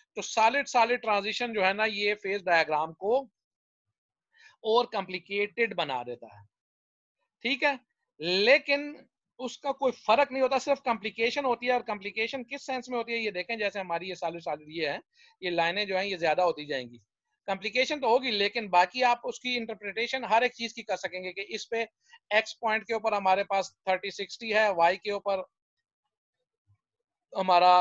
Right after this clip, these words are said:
तकरीबन थर्टी फ़ाइव सिक्सटी फ़ाइव है, Z के ऊपर हमारा फिफ्टी फिफ्टी है,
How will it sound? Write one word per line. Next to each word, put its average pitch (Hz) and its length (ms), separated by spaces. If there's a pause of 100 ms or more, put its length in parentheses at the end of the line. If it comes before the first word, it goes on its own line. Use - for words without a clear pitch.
(160)
तकरीबन 180 400
थर्टी 180 240
फ़ाइव 185 220
सिक्सटी 202 300
फ़ाइव 185 300
है, 196 180
Z 175 200
के 196 140
ऊपर 180 260
हमारा 165 380 (520)
फिफ्टी 208 240
फिफ्टी 214 320
है, 196 160